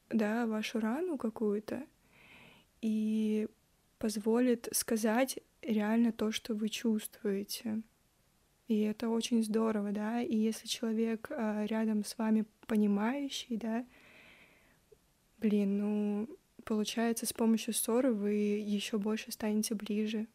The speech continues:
потому что он узнает, да, что у вас болит. Возможно, он это примет, возможно, как-то вылечит это, да, обнимет, поцелует, и больше не болит.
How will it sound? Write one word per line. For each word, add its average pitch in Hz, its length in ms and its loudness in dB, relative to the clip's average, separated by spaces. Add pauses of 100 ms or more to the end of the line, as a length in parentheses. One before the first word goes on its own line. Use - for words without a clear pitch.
потому 214 280 2
что 226 200 -2
он 214 120 4
узнает, 214 460 2
да, 214 160 -2
что 226 260 -2
у 214 40 0
вас 214 200 0
болит. 208 540 -2 (840)
Возможно, 226 420 4
он 214 80 4
это 214 180 0
примет, 208 600 0 (100)
возможно, 214 460 4
как-то 220 340 0
вылечит 226 640 0
это, 220 260 -2
да, 214 320 0
обнимет, 220 600 6
поцелует, 220 840 0 (600)
и 208 300 2
больше 202 420 -4
не 233 100 4
болит. 226 440 0